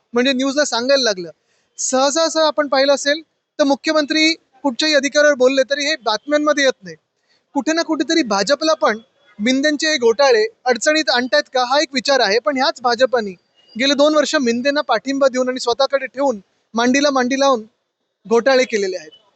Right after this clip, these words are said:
मुख्य गोष्ट हीच आहे की मुंबईच्या रस्त्यांचे हाल हे गेल्या दोन वर्षात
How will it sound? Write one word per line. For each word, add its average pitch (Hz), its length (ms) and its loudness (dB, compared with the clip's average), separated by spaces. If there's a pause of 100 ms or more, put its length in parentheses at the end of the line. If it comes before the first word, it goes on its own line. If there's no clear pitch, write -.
(180)
मुख्य 294 280 0
गोष्ट 320 260 0
हीच 285 380 0
आहे 196 160 -2 (600)
की 320 80 0
मुंबईच्या 285 480 2
रस्त्यांचे 269 420 -2
हाल 240 320 0 (420)
हे 269 80 0
गेल्या 269 220 2
दोन 269 240 2
वर्षात 302 260 0